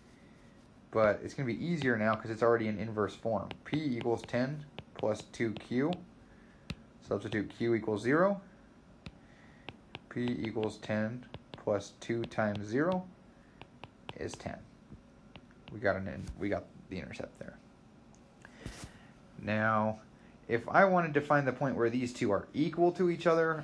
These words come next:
I set the curves equal to each other, or set the quantities equal to each other, or whatever.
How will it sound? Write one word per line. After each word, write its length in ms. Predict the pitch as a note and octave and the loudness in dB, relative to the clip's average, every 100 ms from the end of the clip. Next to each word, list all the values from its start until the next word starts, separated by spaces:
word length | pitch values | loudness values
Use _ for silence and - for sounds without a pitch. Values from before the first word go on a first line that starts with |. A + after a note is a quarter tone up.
| - | -4
I 180 | A2+ G#2+ | -4 0
set 260 | B2+ A#2+ | 0 0
the 80 | G#2+ | -2
curves 520 | - B2 A#2+ A2 - | 2 2 2 -2 -8
equal 260 | A2 G#2+ A2 | -8 -8 -6
to 180 | B2 A2+ | -2 -2
each 160 | A2 | 2
other, 400 | G#2+ A2+ A2 G#2+ - - - - - - - | 2 4 2 0 -6 -20 -20 -20 -20 -20 -4
or 60 | A2 | 0
set 180 | C#3 B2 | 0 0
the 80 | - | 0
quantities 360 | B2+ A#2 G#2 | 0 0 -2
equal 180 | G#2 G#2+ | -4 -2
to 80 | A2 | -2
each 120 | G2 | 0
other, 120 | G#2 | 2
or 60 | G2+ | 2
whatever. 360 | G2+ G2 G2+ | 2 0 -4